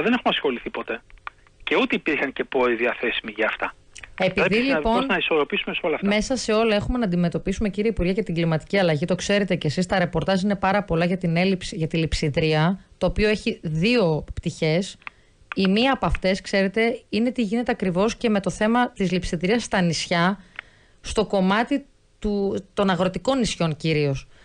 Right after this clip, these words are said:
Speaker 2: Μας έχουν στείλει εδώ πέρα ένα μήνυμα, οι φίλοι μας από την Άξο, και μας λένε, υπάρχει προγραμματισμός και χρονοδιάγραμμα για να ολοκληρωθεί εκεί το φράγμα, ε, και, και τα δίκτυα, διότι πέρα από την,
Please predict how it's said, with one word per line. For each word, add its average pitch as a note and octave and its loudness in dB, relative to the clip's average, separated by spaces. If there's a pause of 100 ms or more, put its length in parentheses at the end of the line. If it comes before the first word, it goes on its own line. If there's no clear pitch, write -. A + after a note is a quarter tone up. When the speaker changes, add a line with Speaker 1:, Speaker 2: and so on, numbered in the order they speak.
(360)
Speaker 2:
Μας F#3+ 2
έχουν D4 0
στείλει C4 0
εδώ G#3+ 2
πέρα A#3 2
ένα A3 2
μήνυμα, F3+ 2
οι G3 0
φίλοι A3 2
μας F#3 0
από E3 -2
την D#3 -2
Άξο, D#3+ 0
και - -2
μας G#3 2
λένε, E3 0 (460)
υπάρχει G3 -2
προγραμματισμός F3+ 0
και - -4
χρονοδιάγραμμα F3 2
για E3+ 0
να F3+ 2
ολοκληρωθεί F3 0
εκεί F#3 -2
το F3+ 0
φράγμα, F3 0 (440)
ε, E3+ 2 (580)
και, F3+ 2 (180)
και F#3 -2
τα F3+ 0
δίκτυα, E3 0
διότι F#3 -2
πέρα G#3 2
από F#3+ 0
την, F3 0